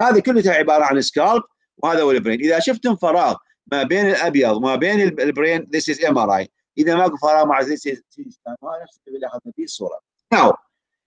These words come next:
سي تي scan is better than M R I. بأي حالات؟ باختصار كل شيء يتعلق بالبون، فالسي تي أحسن. Diagnosis of bone related pathologies like fractures and bone tumors. Less time is needed to perform C T than M R I.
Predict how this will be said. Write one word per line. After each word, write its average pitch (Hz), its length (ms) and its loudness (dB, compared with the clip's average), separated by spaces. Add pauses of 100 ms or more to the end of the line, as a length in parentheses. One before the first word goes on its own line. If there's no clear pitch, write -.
(160)
سي 262 260 6
تي - 80 2
scan 220 260 4
is 170 160 4
better 190 220 6
than 175 140 4
M 156 180 4
R 117 100 6
I. 117 80 6
بأي 185 240 4
حالات؟ 143 480 0 (600)
باختصار 220 580 0
كل 233 220 -8
شيء - 120 -20
يتعلق 180 420 -2
بالبون، 165 680 0 (540)
فالسي 170 260 2
تي 170 160 4
أحسن. 113 280 -4
Diagnosis 175 280 2
of 156 140 0
bone 165 260 -2
related 165 360 0
pathologies 170 380 2
like 135 260 0
fractures 160 360 -2
and 143 260 -2
bone 151 180 0
tumors. 202 380 0 (520)
Less 240 360 -2
time 226 300 0
is 185 140 4
needed 147 260 2
to 147 120 2
perform 156 420 0
C 202 180 -4
T 185 300 -4 (280)
than 165 160 0
M 165 120 2
R 117 280 2
I. 98 60 -2